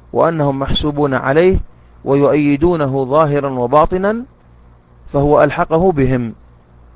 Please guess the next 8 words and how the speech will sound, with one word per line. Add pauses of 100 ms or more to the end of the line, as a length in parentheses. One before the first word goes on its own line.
(200)
وقال:
"هم
معه"، (1040)
ولكنه، (300)
ولكني
لم
أسمع
منه